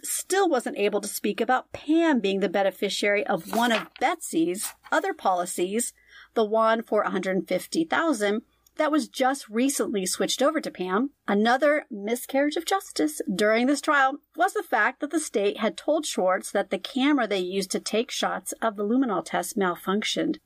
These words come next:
and they didn't get any pictures. But during trial, the state had testimony that blood had been seen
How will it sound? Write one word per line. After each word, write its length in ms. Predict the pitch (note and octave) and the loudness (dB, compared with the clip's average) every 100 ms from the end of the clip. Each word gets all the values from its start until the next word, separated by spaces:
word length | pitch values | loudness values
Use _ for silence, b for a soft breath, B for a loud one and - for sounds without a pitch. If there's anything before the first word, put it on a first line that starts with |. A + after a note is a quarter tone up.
| _ - | _ -2
and 140 | D4+ | 2
they 80 | D#4 | 2
didn't 220 | D4 C#4 | 2 0
get 60 | C4+ | 0
any 140 | A#3 | 0
pictures. 580 | G#3+ D4 D4+ - - - - | -2 -4 -2 -2 -2 -4 -4
But 160 | A3 - | -4 0
during 320 | A#3 B3 C4 | 2 2 0
trial, 480 | - - - - F#3 | -2 -2 -2 -4 -2
the 120 | G3 | -2
state 400 | F#3+ - G3 G#3 | -2 0 0 2
had 160 | B3 B3+ | 0 -2
testimony 580 | G3 E3 - E3+ F3 E3 | -2 -4 -4 -4 -2 0
that 240 | F3 F#3+ | -2 -2
blood 380 | F#3 F#3 G#3 G#3+ | 0 2 2 0
had 220 | - A3+ G3 | -2 -2 0
been 200 | G3+ E3 | -2 -2
seen 640 | - - B3+ G#3+ D#3 | -4 0 2 2 0